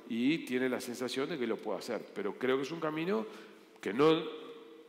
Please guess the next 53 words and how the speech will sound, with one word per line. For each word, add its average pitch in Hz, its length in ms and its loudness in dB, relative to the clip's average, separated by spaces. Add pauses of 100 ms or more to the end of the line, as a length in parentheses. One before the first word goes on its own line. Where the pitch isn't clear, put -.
(180)
no 135 120 4
digo 151 220 6
que 131 100 2
no 135 140 4
haya 139 180 4
que 117 100 2
recorrerlo, 165 720 2
pero 127 160 0
creo 123 160 0
que 135 60 -6
es 131 80 -6
un 156 80 -10
camino 165 300 -4
que 180 80 -2
tiene 180 180 2
riesgos 104 360 2 (340)
y 117 100 -6
que 110 140 0
hay 110 60 0
que 113 100 -6
ser 120 180 -4
consciente 131 440 -4
que 104 80 -6
esos 95 180 -6
riesgos 107 260 -4
están. 98 280 -4 (640)
No 147 180 4
por 180 120 0
razones 165 260 0
comerciales, 175 680 0
pero 123 160 0
sí 143 180 -2
por 139 160 -2
razones 123 340 -4
geopolíticas. 104 600 -8 (400)
Me 113 100 -2
dirán, 123 260 4 (600)
"No 135 120 4
es 156 60 4
relevante". 151 500 2 (180)
En 117 140 -2
el 110 80 -2
mundo 151 280 0
en 131 60 2
el 117 60 -2
que 117 260 -2
creo 139 300 4
que 117 60 0
vamos 123 280 0
a 120 40 0
vivir 123 140 2
los 113 80 0
próximos 113 440 -4